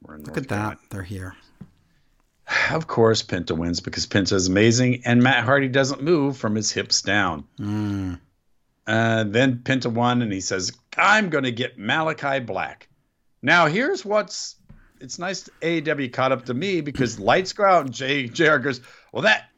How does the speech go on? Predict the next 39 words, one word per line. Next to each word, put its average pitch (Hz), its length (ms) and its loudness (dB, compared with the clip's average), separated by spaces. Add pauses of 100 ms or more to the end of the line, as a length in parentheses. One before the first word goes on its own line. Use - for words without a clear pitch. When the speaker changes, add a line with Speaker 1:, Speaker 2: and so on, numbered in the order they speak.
(160)
Speaker 1:
but 180 140 -6
that's, 190 180 0 (160)
can 185 140 -8
only, 190 320 -6 (200)
what, 156 200 -10
that 127 140 -6
can 143 120 -4
mean 170 160 -2
a 151 60 -6
couple 175 300 -4
of 110 80 -16
things." 127 560 -8 (360)
Speaker 2:
<laughs> - 40 -2 (400)
Speaker 1:
And 117 100 -6
he's 196 180 -10
right. 151 380 2 (140)
Speaker 2:
Yeah. 95 260 -6 (680)
Speaker 1:
Uh, 127 380 0 (400)
Malachi 156 580 2
appears, 104 460 -4
attacks - 340 -8
Penta. 73 380 -14 (180)
Varsity 160 400 0
Blondes 123 440 0
come 104 180 -10
down, 90 180 -8
try 85 200 -6
to 87 60 -6
help. 82 240 -4 (260)
Julia 214 440 4
Hart 185 320 4
yells 190 400 2
something. 139 520 -6
I 101 100 -2
don't 98 180 -10
know 95 120 -8
what 127 180 -10
she 82 240 -12
yells. 76 380 -8